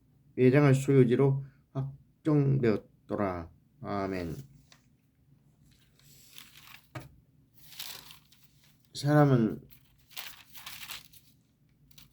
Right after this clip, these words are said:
누구나 이제 한번 죽는 게 하나님이 정한 이치죠. 우리는 예수를 믿고요. 천국을,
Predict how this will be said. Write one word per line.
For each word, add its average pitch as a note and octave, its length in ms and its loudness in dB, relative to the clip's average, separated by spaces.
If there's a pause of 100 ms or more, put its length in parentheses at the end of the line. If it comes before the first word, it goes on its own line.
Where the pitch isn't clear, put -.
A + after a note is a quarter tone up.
(340)
누구나 A#2+ 420 4
이제 F#2 320 -4
한번 B2+ 380 0
죽는 B2+ 400 4
게 G#2 220 2 (880)
하나님이 C#3 400 4
정한 B2 420 2
이치죠. G#2+ 720 -2 (2500)
우리는 B2 640 2 (1800)
예수를 C3 460 4
믿고요. G#2+ 640 -2 (1080)
천국을, D#3+ 800 2